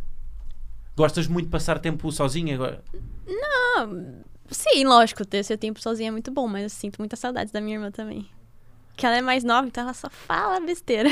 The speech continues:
Speaker 2: <laughs>
Speaker 1: Ah, é? Isso é ótimo, isso é ótimo.
Speaker 2: É essa daí do
Speaker 1: Onde é que tá? Qual é que é, qual é que é a
Speaker 2: É
Speaker 1: irmã?
Speaker 2: essa daí.
Speaker 1: Ok, tá ali a irmã. Ah, boa. Já jogaram juntas?
Speaker 2: Já.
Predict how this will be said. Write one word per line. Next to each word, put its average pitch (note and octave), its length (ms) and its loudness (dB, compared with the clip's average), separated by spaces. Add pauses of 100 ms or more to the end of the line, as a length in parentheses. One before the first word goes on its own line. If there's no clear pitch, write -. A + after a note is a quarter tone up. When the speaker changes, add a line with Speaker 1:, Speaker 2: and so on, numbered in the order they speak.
(160)
Speaker 2:
<laughs> - 180 -8
Speaker 1:
Ah, B2+ 120 2
é? D#3+ 260 2 (160)
Isso - 180 -14
é A#2+ 40 0
ótimo, C#3+ 380 -2
isso B2 180 -10
é B2 40 -2
ótimo. C3 340 -4
Speaker 2:
É A#3 120 -4
essa A3 220 -6
daí A3 240 -8
do G3+ 420 -8 (2000)
Speaker 1:
Onde B2 120 -6
é - 20 -4
que - 60 -10
tá? D3 160 -2
Qual D#3 140 0
é - 20 -4
que D#3+ 100 -2
é, C#3+ 80 2
qual C#3 160 2
é C3 60 2
que C3+ 80 0
é C#3 40 4
a - 20 2
Speaker 2:
É - 60 0
Speaker 1:
irmã? A#3 100 2
Speaker 2:
essa F#3+ 140 -2
daí. G#3+ 300 -6 (380)
Speaker 1:
Ok, G#2 400 -6
tá G#2+ 120 -8
ali G#2 120 -8
a G2 40 -6
irmã. G2 200 -8 (180)
Ah, - 240 -8
boa. A2+ 340 -4 (480)
Já D3+ 140 4
jogaram E3+ 260 2
juntas? F3 380 -4 (300)
Speaker 2:
Já. G#3 300 -2